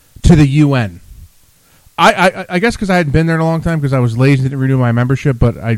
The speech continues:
needed to re-, renew my membership and do some shopping, so I went there. And I, I don't know what's going on there. I walked in there, I heard Russian, Spanish, multiple different Asian dialects.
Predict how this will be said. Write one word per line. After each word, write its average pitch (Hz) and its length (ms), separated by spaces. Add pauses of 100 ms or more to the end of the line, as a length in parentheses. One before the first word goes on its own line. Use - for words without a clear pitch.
needed 120 220
to 120 60
re-, 120 320
renew 123 300
my 120 140
membership 117 380
and 110 80
do 113 100
some 117 120
shopping, 120 420
so - 120
I 110 80
went 110 240
there. 127 220 (880)
And 151 480 (1160)
I, 170 480
I 185 240
don't 208 200
know 143 460 (220)
what's 156 480
going 220 260
on 170 200
there. 165 140
I 175 160
walked 233 280
in 196 80
there, 165 80
I 170 80
heard 160 180
Russian, 190 680 (380)
Spanish, - 840 (680)
multiple 185 480
different 143 320
Asian 117 260
dialects. 101 680